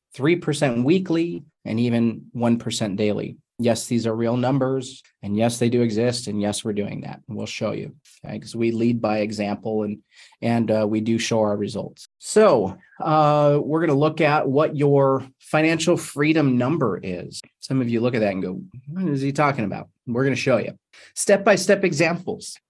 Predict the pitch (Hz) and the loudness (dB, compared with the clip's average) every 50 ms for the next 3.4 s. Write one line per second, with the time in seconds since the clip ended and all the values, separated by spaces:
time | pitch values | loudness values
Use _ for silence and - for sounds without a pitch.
0 | _ - - 139 143 139 - 170 175 180 180 160 143 147 135 131 135 160 196 196 | _ 0 0 0 0 0 0 4 6 6 6 4 4 2 2 2 2 0 0 2
1 | 196 190 160 143 139 143 139 - - 143 123 131 135 131 127 120 135 151 165 175 | 2 2 2 4 4 4 4 2 2 2 4 4 4 4 4 4 4 4 4 4
2 | 165 151 131 131 147 151 156 156 156 - - 139 - - - 156 139 185 185 - | 2 2 0 0 2 2 2 2 2 0 -4 -6 -6 -4 -4 -4 -2 -2 0 0
3 | 123 113 110 117 131 139 139 | 2 2 2 2 0 -2 -4